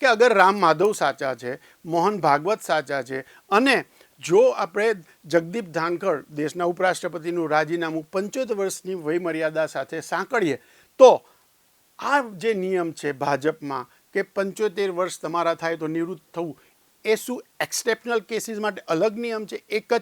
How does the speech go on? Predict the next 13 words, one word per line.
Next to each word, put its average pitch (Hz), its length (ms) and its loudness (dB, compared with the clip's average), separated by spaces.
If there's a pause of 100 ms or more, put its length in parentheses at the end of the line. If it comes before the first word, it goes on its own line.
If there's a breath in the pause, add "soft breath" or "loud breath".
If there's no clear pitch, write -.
પક્ષના 196 340 -8
બે 175 280 -2
અલગ 202 380 -2
ધારાધોરણ 190 600 0
છે. 202 140 -8
એક 202 380 -8
નેતા 190 300 -2
માટે 185 380 -2 (300 loud breath)
પંચોતેર 185 440 -2
વર્ષ 185 200 -2
એટલે 170 240 -4
માર્ગદર્શક 202 580 -2
મંડળ, 247 260 0